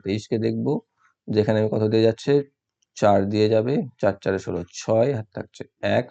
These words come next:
চার নয় ছত্রিশ, একে সাঁইত্রিশ, ছিয়াত্তর, ছয় আর পঁয়তারো, সতেরো, আট, সাতচল্লিশকে চুরানব্বই দিয়ে চলে যাচ্ছে দুই দিয়ে নাইনটি ফোর। তাহলে আমি বলতে পারি যে, আহ, এইচ সি এফ হচ্ছে ফর্টি সেভেন, মানে প্রতিটা ক্লাসে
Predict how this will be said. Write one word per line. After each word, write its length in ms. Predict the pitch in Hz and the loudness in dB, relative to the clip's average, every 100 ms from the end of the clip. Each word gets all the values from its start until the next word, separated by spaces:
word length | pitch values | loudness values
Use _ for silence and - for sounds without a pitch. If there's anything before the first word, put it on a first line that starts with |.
| - | -4
চার 100 | 92 | -4
নয় 100 | 87 | -4
ছত্রিশ, 260 | - - - | -10 -16 -12
একে 140 | 87 | -12
সাঁইত্রিশ, 480 | - 90 90 - 127 127 | -10 -12 -10 -6 -6 -6
ছিয়াত্তর, 380 | - 92 87 - | -8 -6 -4 -6
ছয় 220 | - 90 90 | -6 -4 -4
আর 60 | 95 | -4
পঁয়তারো, 320 | 95 95 110 139 - _ _ _ _ - - _ _ _ _ _ _ _ _ | -8 -4 -4 -4 -10 _ _ _ _ -20 -20 _ _ _ _ _ _ _ _
সতেরো, 380 | 127 123 123 123 - _ _ - | -14 -6 -4 -4 -6 _ _ -8
আট, 240 | 131 - - - - - - - | -8 -8 -14 -14 -14 -20 -20 -10
সাতচল্লিশকে 600 | 113 104 - 113 120 151 | -10 -6 -2 -2 -2 -6
চুরানব্বই 440 | - 104 98 95 | -2 -2 -2 -6
দিয়ে 140 | 95 - | -8 -8
চলে 160 | 95 98 | -8 -6
যাচ্ছে 300 | 104 - 135 | -6 -4 -6
দুই 240 | 113 - 85 | -4 -6 -8
দিয়ে 200 | 92 117 | -6 -6
নাইনটি 300 | 104 85 82 - | -6 -10 -14 -12
ফোর। 220 | 104 92 - _ _ _ _ _ - | -10 -10 -14 _ _ _ _ _ 0
তাহলে 140 | 120 | 2
আমি 80 | 123 | 4
বলতে 220 | 127 123 | 2 0
পারি 160 | 135 151 185 123 | 2 4 4 4
যে, 60 | |
আহ, 320 | 117 104 104 98 | 2 0 0 2
এইচ 240 | 110 117 - | 2 0 -2
সি 300 | - - 110 104 | -12 -6 -4 -4
এফ 260 | - 104 107 - - - | 0 0 0 -4 -14 -10
হচ্ছে 360 | 107 - - 180 302 _ _ _ | -10 -6 -2 -2 -2 _ _ _
ফর্টি 320 | 104 104 - | -8 -6 -4
সেভেন, 340 | 107 - 156 107 101 | -4 2 4 4 2
মানে 120 | 107 | 0
প্রতিটা 260 | 123 127 135 | -2 0 0
ক্লাসে 320 | 135 131 127 | 2 2 2